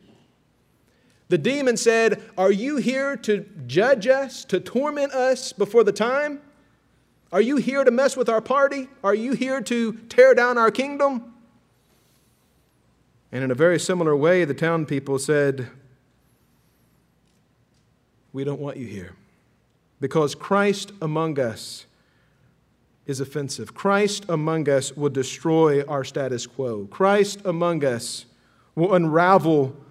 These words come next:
the very fabric of our own kingdom building, because there's only one king, and that king is Jesus. And there is only one kingdom, and that kingdom is the one in which he and he alone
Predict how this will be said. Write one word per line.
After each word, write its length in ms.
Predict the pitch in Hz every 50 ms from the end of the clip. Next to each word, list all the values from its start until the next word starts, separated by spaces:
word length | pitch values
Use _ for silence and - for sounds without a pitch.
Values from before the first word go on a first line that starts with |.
| - _ - -
the 80 | - 165
very 180 | 143 160 156 147
fabric 680 | - - 190 190 196 190 151 160 160 160 156 156 -
of 140 | 175 151 139
our 160 | 156 151 156
own 220 | 175 175 175 165
kingdom 480 | 170 - 214 214 220 208 190 185 165 147
building, 480 | 147 151 139 123 117 101 87 85 - - _ _ _ _ _ _ _ _ _ _ _ _ _ _ _ _ _
because 380 | - 160 151 - 180 175 175 160
there's 160 | 180 170 147
only 200 | 185 190 196 196
one 280 | 190 190 233 254 254 233
king, 540 | - 247 240 208 165 139 117 98 92 90 - - _ _ _ _ _ _ _ _ _ _ _ _ _ _ _ _ _ _
and 140 | - 139 135
that 160 | 151 147 143
king 460 | - - 165 165 160 151 135 120 135 -
is 160 | 135 123 113
Jesus. 640 | 113 - 135 131 120 - 101 92 82 - - - - - _ _ _ _ _ _ _ _ _ _
And 140 | - 131 135
there 80 | 156 170
is 140 | 175 139 185
only 200 | 196 196 196 190
one 280 | 160 180 214 220 220
kingdom, 680 | - - 247 254 247 220 196 160 117 95 85 - - - _ _ _ _ _ _ _ _ _ _
and 120 | - 139 139
that 200 | 147 147 147 -
kingdom 560 | - 202 202 196 190 180 170 156 147 139 143 - - _ _ _ _ _ -
is 100 | 143 127
the 100 | 139 156
one 220 | 160 165 160 160
in 100 | 156 147
which 200 | 139 147 143 -
he 580 | - - - 202 202 196 190 185 180 175 - - -
and 160 | - 151 151 127
he 200 | - 190 175 170
alone 540 | 165 156 156 156 156 151 147 139 135 127